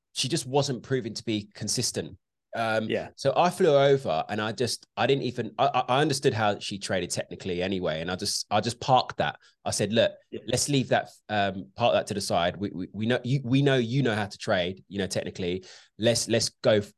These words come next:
Speaker 1: through macros. Okay. Let's go
Speaker 2: Yeah.
Speaker 1: through macros." Um, you know, start going, we went through all the economic data points, what they mean, how they all correlate, how to then build a bigger picture with this data, you
Speaker 2: Yeah.
Speaker 1: know, everything. We went over everything, um, intensively for, for a week, just purely fundamentals.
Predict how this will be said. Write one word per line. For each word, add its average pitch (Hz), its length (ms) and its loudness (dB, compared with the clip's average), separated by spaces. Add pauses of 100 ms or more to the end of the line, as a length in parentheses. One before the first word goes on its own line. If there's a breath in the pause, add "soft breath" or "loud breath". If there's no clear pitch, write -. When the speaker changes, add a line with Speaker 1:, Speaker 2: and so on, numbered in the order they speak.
Speaker 1:
through 98 360 -6
macros. 90 760 -4
Okay. 87 380 -4
Let's 95 140 -4
go 110 100 2
Speaker 2:
Yeah. 101 60 0
Speaker 1:
through 101 140 -10
macros." 87 520 -4
Um, 87 400 -8 (100)
you 95 140 -12
know, 85 100 -4
start 92 280 -4
going, 95 240 -2
we 92 120 -6
went 90 240 -8
through 101 200 -2
all 131 100 2
the 117 100 2
economic 107 420 -2
data 98 220 0
points, 95 360 -4
what 120 100 -2
they 104 120 -2
mean, 98 260 -2
how 110 200 -2
they 98 160 2
all 101 140 2
correlate, 98 580 2 (240 loud breath)
how 127 140 4
to 113 180 -2 (140)
then 104 220 0
build 104 240 -2
a - 20 -6
bigger 101 240 -4
picture - 380 -6
with 98 120 -4
this 98 160 -6
data, 95 680 2 (560 loud breath)
you 104 100 -8
Speaker 2:
Yeah. 98 60 -2
Speaker 1:
know, 92 120 -4
everything. 117 540 2
We 113 120 -6
went 117 160 2
over 110 140 -2 (100)
everything, 113 760 0
um, 98 240 -4
intensively 98 640 -4
for, - 240 -4
for 107 160 -2
a 95 60 2
week, 98 240 -2
just - 180 -10
purely 110 320 2
fundamentals. 101 720 -2